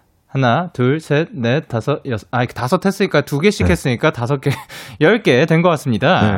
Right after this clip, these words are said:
Speaker 2: 네.
Speaker 1: 자, 그리고 성진님께서 뭐라 보내셨죠?
Speaker 2: 네, 노래하는 윤도훈입니다. 한 번만 해주세요.
Speaker 1: 아,
Speaker 2: 네.
Speaker 1: 방금 하셨습니다.
Speaker 2: 네.
Speaker 1: 그리고 칠구팔사 님께서 도훈 씨 가방을 너무 소중하게 메고 있는데 가방 속에 뭐가 들었는지 궁금해요.
Speaker 2: 어,
Speaker 1: 예.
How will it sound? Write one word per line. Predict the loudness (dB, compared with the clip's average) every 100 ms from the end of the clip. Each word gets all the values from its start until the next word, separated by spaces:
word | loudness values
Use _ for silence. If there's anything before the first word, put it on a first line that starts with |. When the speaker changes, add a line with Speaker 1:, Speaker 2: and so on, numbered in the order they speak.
| 0
Speaker 2:
네. | -2 -4 -12 _
Speaker 1:
자, | 0 2 0
그리고 | 0 2 4 4
성진님께서 | 2 2 2 2 2 2 0 0
뭐라 | -2 0 -2
보내셨죠? | -4 -6 -6 -6 0
Speaker 2:
네, | 0 0 0
노래하는 | 2 4 6 6 4 6
윤도훈입니다. | 6 6 4 2 2 4 4 4 2 2
한 | 2
번만 | 4 4 2
해주세요. | 2 2 0 -2 -4
Speaker 1:
아, | 0 2 4 4 4
Speaker 2:
네. |
Speaker 1:
방금 | 2 2
하셨습니다. | 0 0 -4 -8 -6 -4 0 2 4
Speaker 2:
네. | 2 2 -2 -16 -20 -2
Speaker 1:
그리고 | 2 2
칠구팔사 | 2 2 2 2 2 2
님께서 | 0 0 -2
도훈 | 2 2
씨 | 2
가방을 | -2 0 2 2 2
너무 | 0 0
소중하게 | 0 2 2 2
메고 | 0 0
있는데 | -2 0 0 0
가방 | 0 2 4 2
속에 | 0 0 0
뭐가 | 2 2
들었는지 | 2 2 2 0 -2
궁금해요. | -2 -2 0 -2 0 0
Speaker 2:
어, | 2 2 4 4 4 2
Speaker 1:
예. | 0 -2